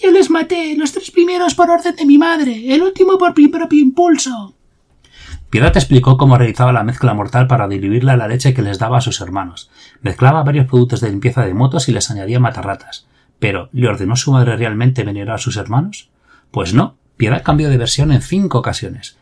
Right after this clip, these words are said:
Era muy mentirosa y muy lista para su edad. Había actuado ella solo, y era la única responsable, pero no del todo. Veréis, Piedad tenía tan solo doce años y tenía que ocuparse de siete niños las veinticuatro horas del día.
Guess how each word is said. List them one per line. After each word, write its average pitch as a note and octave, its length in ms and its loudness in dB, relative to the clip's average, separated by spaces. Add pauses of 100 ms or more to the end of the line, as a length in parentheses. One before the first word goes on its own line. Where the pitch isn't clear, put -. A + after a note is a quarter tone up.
Era A2 180 -4
muy C3+ 180 4
mentirosa C3 520 0
y A2 40 2
muy C3+ 180 2
lista C3+ 300 0
para G2 160 -8
su G2 120 -8
edad. F2+ 180 -14 (420)
Había C3 220 2
actuado D3+ 300 -2
ella B2+ 160 0
solo, F#2 320 -6 (100)
y B2+ 80 0
era C#3+ 160 4
la C3 60 0
única B2+ 220 4
responsable, G2 680 -6 (100)
pero A#2+ 220 0
no C#3 140 2
del G2 160 -4
todo. E2+ 260 -12 (640)
Veréis, B2+ 300 2
Piedad C#3+ 300 -2
tenía D#3 280 0
tan B2+ 140 0
solo A#2 220 0
doce B2+ 240 0
años D3 300 -4
y B2+ 80 -4
tenía B2 240 0
que C3 100 0
ocuparse C3 420 -2
de G#2+ 100 -6
siete E3+ 380 0
niños D3+ 320 2
las B2+ 160 0
veinticuatro A#2+ 560 -2
horas B2 180 0
del G2+ 140 -6
día. F#2 260 -12